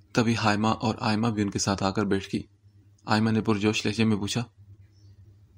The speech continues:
"ट्रिप पर तुम दोनों में से कौन-कौन जा रहा है?" "यार, अभी कंफर्म नहीं, बाबा से पूछकर बताऊंगी।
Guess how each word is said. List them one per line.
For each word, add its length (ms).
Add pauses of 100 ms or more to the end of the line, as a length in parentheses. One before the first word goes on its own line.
(260)
"ट्रिप 180
पर 100
तुम 200
दोनों 140
में 100
से 100
कौन-कौन 360
जा 180
रहा 120
है?" 160 (2250)
"यार, 300
अभी 200
कंफर्म 360
नहीं, 220
बाबा 240
से 140
पूछकर 300
बताऊंगी। 480